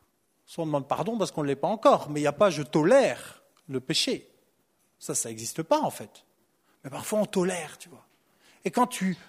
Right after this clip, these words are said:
tolères, passes sous l'influence de, de quelque chose, tu te,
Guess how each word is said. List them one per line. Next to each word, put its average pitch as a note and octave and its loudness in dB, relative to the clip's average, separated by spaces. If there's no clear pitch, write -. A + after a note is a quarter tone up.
tolères, A#3+ 4
passes - -4
sous - -4
l'influence G3+ 0
de, F#3 -2
de - -10
quelque - -6
chose, C4+ 2
tu D#3+ -14
te, F#3+ 0